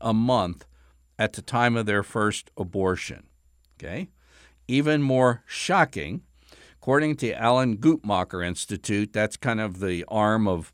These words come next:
Planned Parenthood, they track abortion data as carefully as they can. Catholic women of childbearing age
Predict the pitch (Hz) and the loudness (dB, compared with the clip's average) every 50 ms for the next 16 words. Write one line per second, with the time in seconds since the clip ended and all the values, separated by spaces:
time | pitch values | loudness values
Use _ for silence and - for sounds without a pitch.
0 | _ _ _ 107 110 113 113 110 101 98 110 104 92 80 73 71 80 76 69 76 | _ _ _ -4 -2 0 0 -2 -2 -2 0 0 0 -2 -4 -6 -6 -6 -6 -6
1 | 92 127 - _ _ - - - - - - _ - 95 104 117 131 131 - - | -8 -12 -14 _ _ -20 -20 -20 -20 -20 -20 _ -8 -2 0 0 0 0 2 4
2 | 139 127 135 131 - 127 120 107 98 107 117 120 - 135 120 120 101 95 87 92 | 4 4 4 2 -2 -6 -4 -2 0 0 0 0 0 -2 -2 -2 0 0 0 2
3 | 104 123 156 180 160 104 - - - 92 87 87 - - - 127 131 131 127 - | 2 0 0 -2 -4 -8 -12 -10 -8 -8 -8 -8 -10 -4 0 2 2 2 2 0
4 | 110 107 101 92 87 101 92 87 85 - - 147 156 143 95 82 82 90 92 - | -2 -2 0 0 -2 -2 -2 -4 -4 -6 -6 -4 -2 -2 -2 -4 -4 -6 -8 -12
5 | _ _ _ _ _ _ _ - - - - - - - _ _ _ - - 147 | _ _ _ _ _ _ _ -20 -20 -20 -20 -20 -20 -20 _ _ _ -8 0 4
6 | 151 165 - - 190 175 165 - - 139 151 156 151 127 87 67 82 101 - _ | 4 4 4 2 -2 -6 -6 -6 -2 2 4 4 4 4 0 -2 -6 -10 -14 _
7 | _ _ _ _ _ _ _ _ _ 113 107 92 - - - 143 120 120 131 151 | _ _ _ _ _ _ _ _ _ -2 -2 -2 -4 -6 -2 0 2 4 4 2
8 | 147 131 139 143 143 147 151 156 143 113 95 90 82 80 82 87 92 - - - | 2 0 2 4 4 4 2 2 0 0 -2 -2 -2 -2 -4 -6 -8 -10 -12 -12
9 | - - - | -12 -14 -18